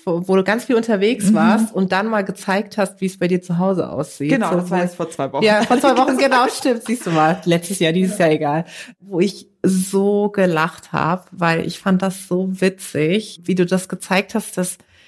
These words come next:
Speaker 1: ja, dass, dass dieses Chaos und wie du das, äh, so beseitigen musst und dass du nur geschrieben hast, oh mein Gott, du bist ja wahnsinnig viel unterwegs, ne?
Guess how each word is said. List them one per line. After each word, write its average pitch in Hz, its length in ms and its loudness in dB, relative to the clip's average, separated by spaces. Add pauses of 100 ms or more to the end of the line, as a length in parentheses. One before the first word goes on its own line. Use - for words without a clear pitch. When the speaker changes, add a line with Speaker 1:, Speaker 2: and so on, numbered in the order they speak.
(280)
Speaker 1:
ja, 202 380 4
dass, 180 320 -4
dass 175 160 -6
dieses 185 380 -2
Chaos 190 920 2
und 190 300 0
wie 202 80 -2
du 190 140 0
das, 190 240 -8
äh, 113 340 -4
so 190 360 0
beseitigen 202 680 -2
musst 202 240 -2
und 185 40 -4
dass 190 140 0
du 190 80 -4
nur 190 300 2
geschrieben 196 340 -2
hast, 190 180 -4
oh 170 100 -4
mein 180 220 2
Gott, 170 300 -4 (140)
du 214 100 2
bist 247 300 0
ja 220 180 2
wahnsinnig 208 680 2
viel 185 200 -2
unterwegs, 165 840 -4
ne? 185 400 2